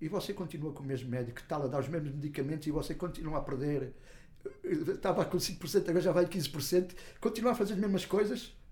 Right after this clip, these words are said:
Há aqui qualquer coisa que não está bem. O que é que acontece? É que exatamente, e há, e quando está bem muito claro, sim, sim, o médico mandou-me beber muito leite.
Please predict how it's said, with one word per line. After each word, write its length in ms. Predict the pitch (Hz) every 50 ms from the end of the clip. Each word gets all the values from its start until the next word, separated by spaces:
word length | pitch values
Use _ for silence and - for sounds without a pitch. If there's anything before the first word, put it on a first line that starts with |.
| -
Há 80 | - 196
aqui 160 | 190 - -
qualquer 220 | - - - -
coisa 200 | - 254 - -
que 100 | - -
não 80 | - 277
está 200 | - - 285 269
bem. 140 | 277 254 233
O 380 | 240 - - - - - - -
que 80 | 226
é 40 | 220
que 60 | 214
acontece? 540 | 233 - - 208 202 - 202 220 247 240 - -
É 60 | 247
que 140 | 240 - 240
exatamente, 560 | 226 247 233 233 214 202 190 190 160 - - - - -
e 120 | 202 240
há, 180 | 277 233 - - - -
e 80 | - -
quando 240 | - - 277 - -
está 180 | - - 247
bem 140 | 202 240 240
muito 160 | 240 240 226
claro, 120 | 226 233 -
sim, 240 | - - 285 339 330
sim, 160 | 285 - 285
o 40 | 262
médico 320 | 247 220 220 - - -
mandou-me 240 | 233 226 233 226 220
beber 160 | 220 214 220
muito 240 | 220 233 233 - 247
leite. 280 | 226 208 - - -